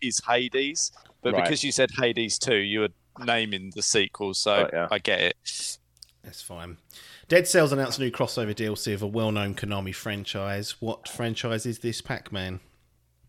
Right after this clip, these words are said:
Speaker 2: Um, tell me this one again. Oh, yeah. Uh, Castlevania.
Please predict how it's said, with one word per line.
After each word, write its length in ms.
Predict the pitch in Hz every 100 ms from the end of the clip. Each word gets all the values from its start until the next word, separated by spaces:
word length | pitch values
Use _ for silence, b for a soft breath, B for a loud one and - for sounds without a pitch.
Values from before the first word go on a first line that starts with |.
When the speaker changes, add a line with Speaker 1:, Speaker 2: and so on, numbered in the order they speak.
| _ _ _ _ _ -
Speaker 2:
Um, 360 | 104 104 104
tell 160 | 101 117
me 80 | 117
this 140 | 110
one 100 | 113
again. 240 | 120 127 123 110
Oh, 120 | 104
yeah. 220 | 98 90
Uh, 160 | 113 110
Castlevania. 680 | 139 123 - 120 117 90